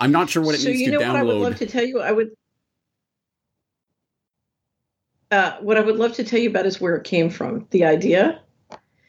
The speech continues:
Speaker 2: So the, the folks from Children's Health Defense, there's a European H-, Children's Health Defense, wonderful group of people. And, um, so Mary Holland and the group from the U S came over and we were meeting with them and the European,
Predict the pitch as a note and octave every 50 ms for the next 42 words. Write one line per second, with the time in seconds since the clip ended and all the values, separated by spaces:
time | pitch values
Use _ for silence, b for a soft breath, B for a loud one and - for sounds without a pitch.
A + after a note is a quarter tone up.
0 | b b b b b - - - A3+ A3 G#3 G#3 G3+ - - - G#3+ G3+ F#3+ E3+
1 | - - G3 G3+ G3+ F#3 G3+ - - _ _ _ _ _ - - A#3+ A#3+ A#3+ A#3+
2 | - A#3 A3+ A3 - B3 G#3+ G#3+ A3 G#3 G3+ G3+ G#3+ G3+ G3 G3 - G#3 G3 -
3 | - D#3+ C#3 D3 - - - F3+ E3 E3 F3+ F3+ F#3 F#3+ F#3+ F#3+ F#3+ - G#3 G3
4 | F#3+ G#3 G3 G3+ G3+ - - - G3+ F#3+ F#3+ F#3+ F#3 - G3 F#3+ F#3+ G3 F3+ -
5 | G3+ F#3+ F#3+ F3+ _ _ _ - - - F3+ F#3+ G3 G3 G3+ G3+ - G3 G3 -
6 | F3+ E3+ - F3+ E3+ - F3 E3 D#3+ - D3+ D#3 D#3 E3+ - B B B B B
7 | B B B B - E3+ F3 F3+ E3 E3 D3+ - - - F#3 E3 D#3+ D#3 D3 C#3+
8 | D3 - - - G#3 F#3 F3+ F#3+ G3+ G3+ A3+ A3+ A3+ A3 G#3+ G3+ G3 G3 G3 G3
9 | F#3+ F3 E3+ D#3+ G3+ - F3+ F#3 F#3+ F#3 - F3+ F3 F3 E3+ F3 F3+ D#3+ D3+ E3
10 | E3+ - - - G#3+ G3 G3 G3+ G3+ F3+ E3+ F3 E3+ D#3 D3+ B2+ F#2+ A2 - E3+
11 | E3+ F3 E3+ - _ - F3 F3 E3+ E3+ E3+ F3 E3 - - F#3 G3 A3+ A#3 A#3+
12 | A#3 G#3+ B3 A3 G#3 F3 F3 E3+ F#3 F3 E3 E3 E3+ F3 - - F3+ F#3 F#3+ F3+
13 | F#3+ F#3+ F#3+ F#3 E3+ D#3+ D#3+ D#3+ E3+ F3 F#3 F#3 F#3 - F3+ F3+ D#3+ E3 E3+ E3
14 | E3+